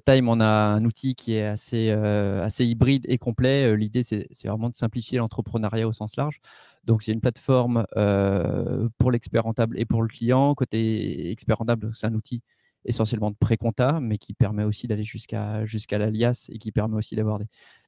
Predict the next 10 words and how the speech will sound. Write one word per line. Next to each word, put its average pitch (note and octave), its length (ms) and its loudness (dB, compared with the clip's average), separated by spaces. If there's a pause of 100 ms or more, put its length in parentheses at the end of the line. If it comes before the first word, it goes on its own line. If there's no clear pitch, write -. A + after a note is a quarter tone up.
des A#2 160 2
intercos A#2+ 480 2
avec, A2 300 2
euh, G#2 400 4
avec G#2 240 -2
de, A#2 160 2
d'autres A#2+ 640 0
outils A#2 180 -2
de A2+ 60 -12
production. A#2 480 -2